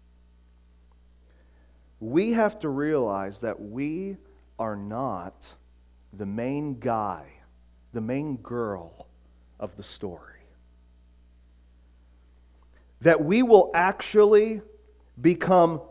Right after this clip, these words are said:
more confident by being less self-reliant. That's not the way the s-, the, the world system works, is it? The world system is, you know, in order to become more confident, you just need to rely more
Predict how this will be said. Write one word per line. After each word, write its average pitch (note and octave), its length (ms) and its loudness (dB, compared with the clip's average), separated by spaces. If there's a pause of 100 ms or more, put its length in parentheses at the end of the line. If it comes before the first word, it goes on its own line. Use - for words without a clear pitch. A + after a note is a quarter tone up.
(100)
more F3 500 10
confident A2+ 840 -4 (1080)
by C#3+ 220 4
being D3+ 460 0
less D3 260 0
self-reliant. A2 1040 -2
That's D3+ 220 -6
not B3 180 6
the A3+ 80 6
way G3 240 4
the D3 140 -2
s-, - 260 -10
the, C3+ 320 -4
the C#3 80 -4
world C#3 340 0
system A#2+ 540 -10
works, B2 420 -6
is A2+ 220 -4
it? - 340 -14 (1500)
The C3 100 0
world G3 380 8
system F3 600 4
is, D3+ 360 -2 (240)
you E3 160 0
know, D#3 180 8
in D#3+ 200 0
order G#3 560 6 (200)
to F#3 460 2 (120)
become E3 500 4
more F#3 280 4
confident, C#3+ 720 -2
you D#3 100 -8
just D#3+ 260 -4
need E3 240 -2
to D#3 120 -8
rely D3 580 0
more C#3+ 840 2